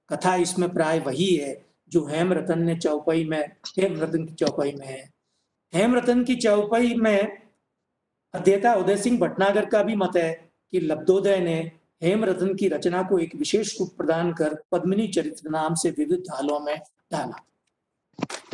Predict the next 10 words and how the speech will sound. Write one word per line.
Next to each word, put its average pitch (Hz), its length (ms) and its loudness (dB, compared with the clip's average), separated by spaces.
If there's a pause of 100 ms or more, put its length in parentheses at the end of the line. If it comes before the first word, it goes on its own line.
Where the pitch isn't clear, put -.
(1600)
रत्नसेन 254 480 2
की 277 100 2
पहली 247 340 2
पत्नी 254 340 0
का 254 140 2
नाम 233 260 2
उसके 254 240 0
अनुसार 240 360 2
प्रभावती 190 680 2
था, - 140 -6